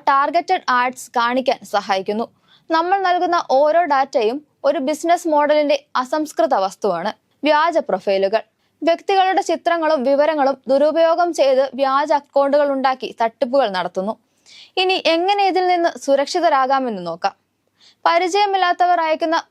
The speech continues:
സൗഹൃദ അപേക്ഷകൾ അഥവാ ഫ്രണ്ട് റിക്വസ്റ്റുകൾ ഒഴിവാക്കുക. സംശയാസ്പദമായ ലിങ്കുകളിലും അനാവശ്യ സന്ദേശങ്ങളിലും ക്ലിക്ക് ചെയ്യാതിരിക്കുക.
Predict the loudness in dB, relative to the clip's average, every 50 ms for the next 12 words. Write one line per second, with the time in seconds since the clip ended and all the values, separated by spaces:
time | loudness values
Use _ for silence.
0 | -4 -2 0 0 0 0 -2 -2 0 0 0 0 0 -2 -2 -2 -2 -2 0 0
1 | 0 0 -2 -2 0 2 2 2 0 -2 -2 -2 -2 0 0 0 -2 -2 -4 -2
2 | _ -2 -4 0 0 0 0 0 -2 -4 _ -2 0 0 2 0 0 -2 -4 -6
3 | -4 -4 -4 -4 -6 _ _ _ _ -8 -4 -2 -2 -2 -2 0 0 0 0 -2
4 | -2 -2 -2 0 0 0 0 2 2 0 0 0 0 0 0 0 0 0 0 0
5 | -2 -2 -4 -4 -4 -2 0 2 2 0 0 -2 -4 -4 -4 -4 -2 -2 0 0
6 | 0 0 0 -2 -2 0 0 2 0 0 0 -2 -4 -4 -2 _ -4 -2 0 0
7 | 2 0 0 -2 -2 -6 -6 -6 -2 -2